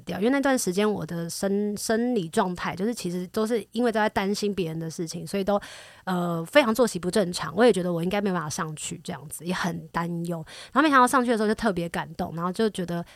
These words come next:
天啊，好开心有这么多的人，然后陪着我一起，而且他们都不会嫌弃我，因为一路上真的比如说配合我的脚步啊，然后配合我的，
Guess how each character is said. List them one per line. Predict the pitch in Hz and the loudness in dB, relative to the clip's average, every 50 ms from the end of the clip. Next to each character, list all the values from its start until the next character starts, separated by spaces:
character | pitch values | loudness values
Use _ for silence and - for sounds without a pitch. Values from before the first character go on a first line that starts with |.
| - - | -14 -6
天 | - 269 277 | -2 2 2
啊， | 262 | 2
好 | 233 - 180 170 | 2 0 -2 -2
开 | - - 214 214 | 0 0 0 0
心 | - - | 0 0
有 | 226 180 | -2 0
这 | - - 233 | 0 0 0
么 | 220 196 185 | 0 0 0
多 | 180 190 190 | 0 0 0
的 | 180 170 | 0 0
人， | 165 170 147 147 | -2 -4 -6 -6
然 | 160 160 | -6 -4
后 | 180 | -4
陪 | 190 - 185 175 | -4 -4 -4 -4
着 | 175 180 170 | -2 -2 -4
我 | 151 147 | -4 -6
一 | 160 175 | -6 -6
起， | 170 - - 165 | -8 -8 -6 -4
而 | 202 | -2
且 | - 254 | -2 -2
他 | 226 247 254 | 0 0 0
们 | 247 | 0
都 | 226 226 | 0 -2
不 | 196 208 | 0 2
会 | 220 220 | 2 2
嫌 | 214 - - 170 160 165 | 2 0 -2 -4 -6 -6
弃 | - - 202 170 151 | -6 -6 -6 -6 -8
我， | 139 - 156 | -8 -10 -6
因 | 170 220 254 | -2 0 0
为 | 262 233 | 0 0
一 | 208 240 262 | 2 2 2
路 | 285 | 4
上 | 277 294 262 | 4 4 2
真 | 240 262 262 247 220 | 4 4 4 4 4
的 | 196 - - _ _ _ _ _ | 0 -4 -12 _ _ _ _ _
比 | - 226 | 4 6
如 | 214 | 6
说 | 254 | 6
配 | 254 - 302 240 | 6 6 4 4
合 | 208 | 6
我 | 202 196 | 4 2
的 | 180 180 | 2 2
脚 | 208 170 160 | 0 -2 0
步 | - 233 226 196 | 2 2 4 4
啊， | 185 165 160 156 160 165 165 | 4 4 4 2 2 0 -2
然 | 165 160 | -2 0
后 | 175 196 202 - - - - - - - | 2 2 2 2 -2 -12 -18 -20 -18 -8
配 | - - 233 214 | -2 0 2 4
合 | 196 190 185 180 180 | 4 2 2 0 0
我 | 175 180 175 | -2 -2 -2
的， | 175 | -2